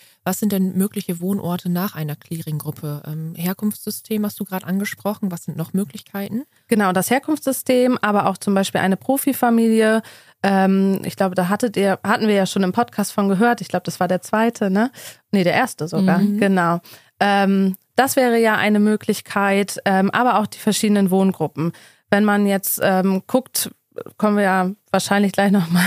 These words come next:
Speaker 2: <laughs> drauf, ähm, wenn, ja, das Kind viel erlebt hat, dann macht's vielleicht eine traumapädagogische Wohngruppe, wo darauf noch mal geguckt wird. Wenn das Kind aber schon viel älter ist, macht vielleicht eine Jugendwohngruppe Sinn.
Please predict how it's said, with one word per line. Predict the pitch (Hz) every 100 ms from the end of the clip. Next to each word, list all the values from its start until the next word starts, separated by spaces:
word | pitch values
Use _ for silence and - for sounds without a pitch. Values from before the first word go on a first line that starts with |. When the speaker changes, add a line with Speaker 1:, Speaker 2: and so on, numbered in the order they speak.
| 196
Speaker 2:
<laughs> |
drauf, | - 196 196 196 196 - - - -
ähm, | 196 196 196 196 185
wenn, | 202 202 - - -
ja, | 185 175 175 - _ _ _ _ _ _ _ -
das | 208 196
Kind | - 247 233
viel | 285 262
erlebt | 233 262 285 -
hat, | 247 233 220
dann | 214
macht's | 208 - -
vielleicht | 226 202 196 -
eine | 202 196
traumapädagogische | - 247 233 226 214 202 202 208 - 190
Wohngruppe, | 208 208 196 208 185
wo | 196
darauf | 190 196 196 202
noch | 175
mal | 196
geguckt | 185 190 196 - -
wird. | 185
Wenn | 196
das | 202 -
Kind | 226 214
aber | 196
schon | 190 208
viel | 196 202
älter | - 214 - 214
ist, | 208 202 214
macht | 196 -
vielleicht | - 196 196
eine | 208 220
Jugendwohngruppe | 233 254 233 214 214 202 202 - 190
Sinn. | 202 202 208